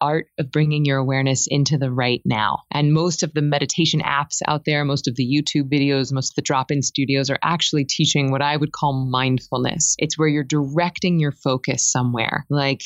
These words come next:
I'm gonna visualize a waterfall or visualize my chakras or count my breathing. So you're focusing on something. And mindfulness is great. It's very powerful, like I said, at getting rid of your stress in the now. Like,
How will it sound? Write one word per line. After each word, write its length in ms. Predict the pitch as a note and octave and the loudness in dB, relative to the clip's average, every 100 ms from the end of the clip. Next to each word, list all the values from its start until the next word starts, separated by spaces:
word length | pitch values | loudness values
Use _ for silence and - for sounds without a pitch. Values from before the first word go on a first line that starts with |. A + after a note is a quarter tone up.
| - - | -8 0
I'm 140 | C#3+ | 2
gonna 260 | D3 D3+ C#3 | 4 2 0
visualize 560 | B2 D3 D#3 D3+ D3 | 2 2 2 2 0
a 80 | C#3 | 0
waterfall 800 | C3+ C3+ C3+ B2+ C3+ A2+ - - | 0 0 0 -2 -2 0 0 0
or 400 | - C3 B2+ B2 | 0 0 0 -2
visualize 580 | C3 D3+ C#3+ D#3 D3 D3 | 0 2 2 0 0 -2
my 100 | C#3 | -2
chakras 640 | C3 C3+ B2+ - A#2+ B2 - | -2 -2 -2 -2 -2 0 0
or 140 | B2+ - - | -2 -4 -2
count 300 | D#3 D3+ - | 0 0 -2
my 140 | C3+ C3+ | -2 -2
breathing. 640 | B2+ C#3 C3 A#2 G#2+ A2+ - | -2 0 0 0 -6 -6 -2
So 120 | D#3 | 0
you're 120 | D3 | 0
focusing 760 | - - F3+ D#3+ D#3+ - C3 | -2 -4 -2 0 -2 -2 -2
on 160 | B2 A#2+ | -2 0
something. 480 | - A#2+ - E3 E3 | 0 -2 -2 -4 -2
And 280 | D3 D3+ C#3+ - | 0 2 0 0
mindfulness 500 | D#3+ G3+ A3 G3+ - | 0 0 0 -2 0
is 120 | D3+ | -2
great. 300 | C#3+ C#3 - | 0 0 0
It's 160 | C#3 - | -4 -4
very 240 | D3+ E3 | 0 0
powerful, 480 | F3 - D#3+ D#3+ D#3 | 0 -2 0 0 -2
like 140 | D3+ D3+ | -2 -2
I 20 | |
said, 300 | D3+ C#3+ C3+ - | 0 -2 0 -4
at 160 | C3+ - C#3+ | -4 -4 -2
getting 340 | E3+ D#3+ D#3+ | 0 2 2
rid 100 | D3+ | 2
of 120 | D3 | 0
your 100 | C#3 | -2
stress 420 | B2+ - C#3+ C3+ - | -2 0 0 -2 0
in 120 | C#3 | 2
the 80 | B2+ | 2
now. 640 | B2 B2+ B2 G2+ - - | 2 2 0 -2 -4 -2
Like, 220 | C#3+ C#3 | -2 -2